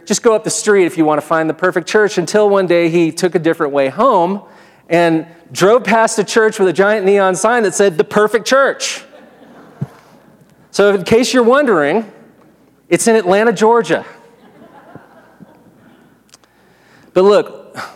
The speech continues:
we all know we can't find the perfect church, right? Up the street, we can't find it by implementing,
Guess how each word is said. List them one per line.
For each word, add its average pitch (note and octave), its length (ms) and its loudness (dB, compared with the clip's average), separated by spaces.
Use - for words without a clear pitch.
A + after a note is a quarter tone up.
we E3 160 2
all F#3 160 2
know F3+ 160 2
we D3 100 0
can't D#3+ 340 -6
find C3+ 240 -4
the A#2 40 -8
perfect - 360 -8
church, - 360 -20
right? A2+ 200 -16
Up B2 160 -2
the F#3+ 60 -8
street, F#3+ 420 -2
we B2+ 120 -4
can't C#3+ 340 -2
find C#3 320 0
it C3+ 160 -2
by B2 160 -2
implementing, B2+ 720 -2